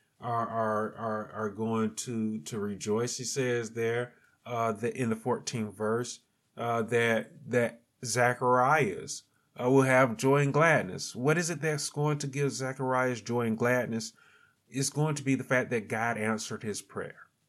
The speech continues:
God answered the prayers of he and Elizabeth, and it's going to fill him with joy and gladness. That's what happens. When the Lord moves on our behalf, when we choose to wait on God, God's blessings are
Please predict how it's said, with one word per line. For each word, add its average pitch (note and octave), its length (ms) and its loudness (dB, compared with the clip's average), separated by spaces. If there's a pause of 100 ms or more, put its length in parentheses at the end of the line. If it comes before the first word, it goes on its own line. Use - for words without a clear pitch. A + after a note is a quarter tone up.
(320)
God B2 260 2
answered B2+ 360 0
the A2 60 -4
prayers A#2+ 500 0
of G2+ 120 -4
he D3 220 -2
and C#3 300 2
Elizabeth, C#3 600 -2
and G#2+ 180 -2
it's A2 160 0
going C3 200 -4
to A#2+ 60 -6
fill C3 300 -2
him A#2+ 220 -8
with G#2+ 220 -4
joy B2 420 -2
and A2+ 100 -4
gladness. G#2+ 460 -4
That's F3 260 -2
what A3 220 -2
happens. - 640 -2 (400)
When D3+ 160 6
the C#3 80 12
Lord F3+ 360 8
moves D#3+ 340 2
on D3+ 120 2
our D3 160 6
behalf, D3 400 2
when C3+ 160 0
we D3+ 300 -2
choose D3 480 -4
to B2+ 120 -2
wait A#2 380 2
on B2+ 320 -2
God, B2+ 500 2 (580)
God's F#3 500 2
blessings D3+ 580 -2
are - 280 -6